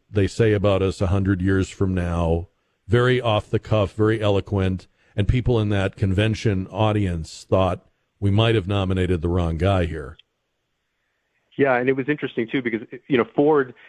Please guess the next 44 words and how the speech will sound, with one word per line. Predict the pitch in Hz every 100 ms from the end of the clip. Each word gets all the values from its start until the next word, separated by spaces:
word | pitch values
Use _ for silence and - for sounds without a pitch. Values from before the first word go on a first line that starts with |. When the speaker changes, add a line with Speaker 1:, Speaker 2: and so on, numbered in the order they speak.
| - - -
Speaker 2:
uh, | 110 104 104
who | 113
was | 107 -
never | 113 110 113
a | 101
great | 107 104 101 _ 120
orator, | 117 113 107 101 - - - -
had | - 123
probably | - 120 123 117 110 101 _
his | 113 104
best | 117 -
night | 110 98
ever. | 113 95 87
I | 92
mean, | 101
he | 113
had | 104 117
a, | 104 -
he | 117 107 _ _ _ _ 135 -
delivered | 120 110 117 120
a, | 107 104 - 107
a, | - 98 - -
a | 113
good | - 131 -
speech, | 117 107 -
and | 101
he | 101
delivered | 107 110 101
it | 95
very | 104 107
well. | 98 95 95 - - - - - -
And, | 113 107 104 104
uh, | 101 101 101 101 _ -
it | 123 160
was, | 202 -
you | 233
know, |
he, | 147 180 185 -
he'd | 147
had | 131 143
a |
good | 139 135
convention. | 131 117 170 - 90 95 _ - _ -
Um, | 113 107 104